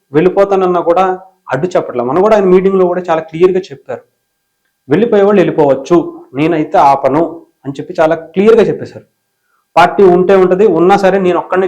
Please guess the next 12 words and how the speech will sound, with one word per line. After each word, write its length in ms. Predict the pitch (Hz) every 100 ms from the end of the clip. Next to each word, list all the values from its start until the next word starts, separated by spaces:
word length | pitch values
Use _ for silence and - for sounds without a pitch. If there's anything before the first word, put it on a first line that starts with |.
| 170
చూసుకోగలుగుతా, 640 | - 147 131 123 120 127 143
నేను 200 | 160 156
ఒక్కడనే 360 | - 170 185
పార్టీని 580 | 180 151 147 160 180 220 _ _ _ 127
నడుపుకుంటా, 580 | 139 139 - 113 113 - _ _ _ _ _ _ _ _ _ -
నాకెవరూ 560 | 139 147 139 131 151 180
అవసరం 320 | 135 135 127
లేదు. 200 | 120 123
నన్ను 240 | 139 156
నమ్మే 280 | 160 151 180
వ్యక్తులు, 380 | 151 147 185 185
ప్రజలు 640 | 175 143 131 160 175 -